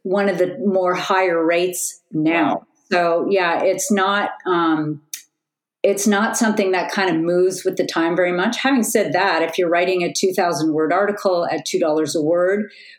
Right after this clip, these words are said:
Speaker 1: which, uh, I'll be honest, is somewhat unusual these days. You're not gonna find that in trade publications for the most part in the fitness industry,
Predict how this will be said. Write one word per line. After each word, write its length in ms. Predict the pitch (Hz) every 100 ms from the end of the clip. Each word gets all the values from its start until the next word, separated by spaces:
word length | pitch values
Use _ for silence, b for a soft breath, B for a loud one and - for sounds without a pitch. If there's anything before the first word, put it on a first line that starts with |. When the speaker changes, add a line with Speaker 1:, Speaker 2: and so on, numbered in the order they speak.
| -
Speaker 1:
which, 460 | 196 220 220 - - - -
uh, 80 | - - -
I'll 180 | 208 214
be 120 | 220
honest, 360 | 185 240 240
is 380 | 202 - - -
somewhat 460 | 208 190 214 226 -
unusual 560 | 190 170 180 185 190
these 240 | 185 190 -
days. 320 | 190 185 185
You're 160 | 180 175
not 260 | 185 233
gonna 100 | 262
find 300 | 254 233 214
that 120 | 202 185
in 100 | 175
trade 300 | - 180 175
publications 840 | 170 156 170 151 165 165 151 - _ -
for 100 | 175
the 60 |
most 280 | 165 165 -
part 180 | 170 156
in 100 | 160
the 60 | 151
fitness 340 | 208 151 -
industry, 500 | 147 147 147 156